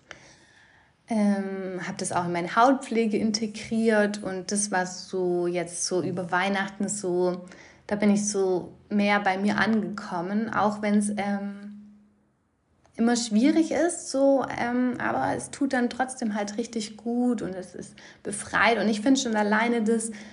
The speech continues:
dass man sich mit sich beschäftigt und, ähm, ja, sich auch die Zeit nimmt,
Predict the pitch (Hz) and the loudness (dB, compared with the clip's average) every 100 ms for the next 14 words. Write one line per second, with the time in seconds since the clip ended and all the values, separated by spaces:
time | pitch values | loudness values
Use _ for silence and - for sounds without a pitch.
0 | - - 214 208 220 208 220 - 208 - | -20 -2 0 2 4 4 2 2 0 0
1 | 226 220 - 208 208 214 214 - 208 196 | 0 0 -2 -2 0 0 -2 -2 -2 0
2 | 202 208 - 180 180 180 180 - 190 185 | -2 -8 -8 -4 -4 -6 -8 -6 -4 -4
3 | 185 - 226 226 208 - 202 196 - 202 | -8 -2 0 0 -2 -4 -4 -8 -4 -2
4 | 180 196 - 190 190 180 180 | 0 0 -2 -4 -4 -4 -6